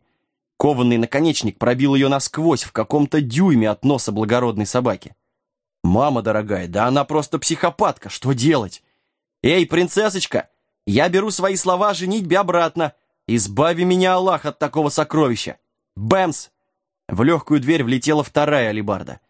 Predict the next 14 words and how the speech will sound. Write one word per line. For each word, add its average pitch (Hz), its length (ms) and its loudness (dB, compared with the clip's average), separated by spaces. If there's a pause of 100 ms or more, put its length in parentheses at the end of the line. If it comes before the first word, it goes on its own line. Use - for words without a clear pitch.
(360)
Вилкинс 131 580 0
ахнул 120 400 0
и 117 40 -6
побежал. 113 520 -2 (640)
Красная 143 520 0
Гюль-Гюль 139 560 0
бросилась 135 540 0
следом. 120 460 0 (400)
Погоня 113 480 2
велась 120 360 0
широко 127 600 -2 (140)
и 110 80 -6
с - 80 -6
размахом. 98 680 -2